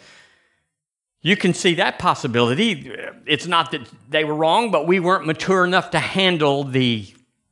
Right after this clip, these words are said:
the, the weaknesses in other people.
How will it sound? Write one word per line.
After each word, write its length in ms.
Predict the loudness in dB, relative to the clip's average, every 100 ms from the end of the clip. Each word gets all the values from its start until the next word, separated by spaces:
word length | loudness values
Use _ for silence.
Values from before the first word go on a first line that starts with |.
| _
the, 440 | -4 -2 0 -4 -8 _ _ _ _ _ _
the 140 | -2 0
weaknesses 720 | 4 2 2 -4 -2 -4 0
in 100 | 0
other 180 | 0 0
people. 500 | -2 -2 -4 -14